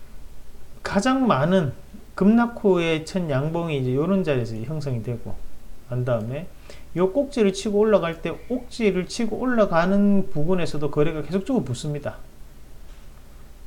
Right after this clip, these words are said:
자, 그러고 난 다음에 여기서 이제 눌림목이 들어가는데 요걸 주봉으로 조금 바꿔서, 자, 이렇게 보면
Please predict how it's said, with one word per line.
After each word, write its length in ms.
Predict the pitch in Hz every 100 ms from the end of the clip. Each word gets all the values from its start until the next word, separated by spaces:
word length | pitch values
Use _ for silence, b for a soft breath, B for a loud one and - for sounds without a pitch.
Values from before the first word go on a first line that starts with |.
| -
자, 80 | - - -
그러고 220 | 180 208
난 140 | 180
다음에 140 | 180 180
여기서 220 | 185 156
이제 360 | 139 139 123 120
눌림목이 640 | 139 165 214 185 143 127
들어가는데 680 | 127 127 127 131 127 107 101 131
요걸 240 | 139 165
주봉으로 520 | 147 139 185 196 139
조금 420 | - - 107 - 127
바꿔서, 640 | 117 151 147 113 104 143 190 - - - - - - - - - - - - - - - - - - - - - - - - - - - - - - - - - - - -
자, 260 | - - 139
이렇게 260 | 139 139
보면 400 | 113 107 120 113